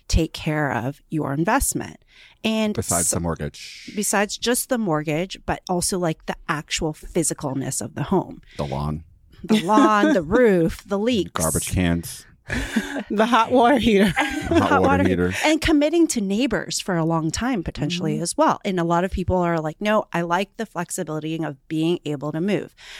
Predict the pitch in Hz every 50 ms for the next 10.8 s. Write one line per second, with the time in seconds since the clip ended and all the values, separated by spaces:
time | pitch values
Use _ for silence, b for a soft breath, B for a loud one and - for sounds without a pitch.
0 | B B B B - 330 - - - 381 370 233 180 - 165 - 151 151 - -
1 | _ _ - - 285 311 320 320 294 302 262 220 196 185 185 175 185 - - -
2 | - 160 - 156 143 147 B B B B B B - 214 202 220 233 208 - 196
3 | - 185 - - 208 254 254 180 175 180 175 180 185 180 160 147 - - - -
4 | 170 165 180 196 - - 175 156 160 175 - 190 160 - - 180 160 156 156 156
5 | 175 175 - - - 147 151 151 147 143 b b b b - - 170 165 - -
6 | - 170 165 156 156 160 - 170 151 - - - 160 165 147 - 165 143 143 -
7 | - 165 - - 143 135 131 - - 139 131 165 - - 220 233 240 233 - 170
8 | 165 160 156 147 - - 170 156 151 _ - 160 170 156 143 - - - - 143
9 | 156 185 202 214 208 208 208 208 202 190 180 185 185 - - 165 151 147 156 156
10 | 147 143 147 - 147 147 143 143 156 165 190 180 214 202 202 196